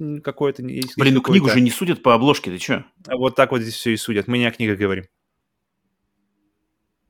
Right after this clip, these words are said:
Speaker 2: Ну,
Speaker 1: Вот
Speaker 2: фиг
Speaker 1: так вот
Speaker 2: знает.
Speaker 1: все. Давай, ты, ты
Speaker 2: Ладно, не согласен, не согласен с твоей системой. Так, дальше.
Speaker 1: Дальше.
Speaker 2: P S двадцать двадцать один. Pro
Speaker 1: Мгм.
Speaker 2: Evolution Soccer двадцать двадцать один.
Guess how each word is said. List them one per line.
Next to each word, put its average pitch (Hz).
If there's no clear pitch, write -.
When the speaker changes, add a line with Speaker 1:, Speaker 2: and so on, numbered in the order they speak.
Speaker 2:
Ну, 98
Speaker 1:
Вот 117
Speaker 2:
фиг -
Speaker 1:
так 117
вот 98
Speaker 2:
знает. 85
Speaker 1:
все. 107
Давай, 92
ты, 120
ты 123
Speaker 2:
Ладно, 95
не 90
согласен, 98
не 90
согласен 123
с -
твоей 107
системой. 104
Так, 147
дальше. 247
Speaker 1:
Дальше. 110
Speaker 2:
P 165
S 202
двадцать 143
двадцать 127
один. 101
Pro 139
Speaker 1:
Мгм. -
Speaker 2:
Evolution 120
Soccer 131
двадцать 101
двадцать 98
один. 95